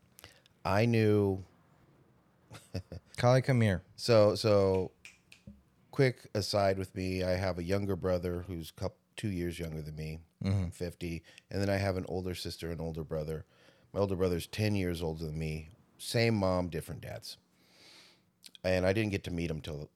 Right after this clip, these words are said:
Speaker 1: I was eight. And so when I did meet him in Portland,
Speaker 2: Mm-hmm.
Speaker 1: we're gonna sh-, we're gonna end, end the podcast soon, but I'm just gonna tell you my
Speaker 2: Yeah, yeah, go,
Speaker 1: story.
Speaker 2: yeah, go for it.
Speaker 1: So, um,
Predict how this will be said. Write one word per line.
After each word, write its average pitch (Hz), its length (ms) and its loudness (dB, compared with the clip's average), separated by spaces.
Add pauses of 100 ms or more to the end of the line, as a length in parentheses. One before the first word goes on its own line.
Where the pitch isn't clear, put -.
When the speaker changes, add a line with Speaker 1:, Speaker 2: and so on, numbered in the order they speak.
(100)
Speaker 1:
I 76 60 -2
was 76 160 -6
eight. 67 220 -8 (1200)
And 85 520 0
so 85 600 0 (440)
when 95 140 -2
I 92 60 0
did 131 220 0
meet 110 240 0
him 82 220 -2 (320)
in 90 100 -2 (120)
Portland, 90 540 2 (360)
Speaker 2:
Mm-hmm. 95 280 4 (520)
Speaker 1:
we're 110 100 0
gonna 120 200 2
sh-, - 120 -4 (120)
we're 98 100 -8
gonna 92 400 -2
end, 90 220 -2 (180)
end 85 160 -6
the 76 40 -8
podcast 80 420 -8
soon, 85 220 -6
but 92 120 0
I'm 98 120 4
just 95 100 -4
gonna 101 140 0
tell 90 220 -4
you 82 100 -2
my 78 240 -8 (220)
Speaker 2:
Yeah, 151 100 8
yeah, 131 220 8
go, 113 200 6
Speaker 1:
story. - 260 -2
Speaker 2:
yeah, 98 160 2
go 95 140 2
for 76 160 -2
it. - 80 -6 (380)
Speaker 1:
So, 95 480 6 (1600)
um, 90 640 4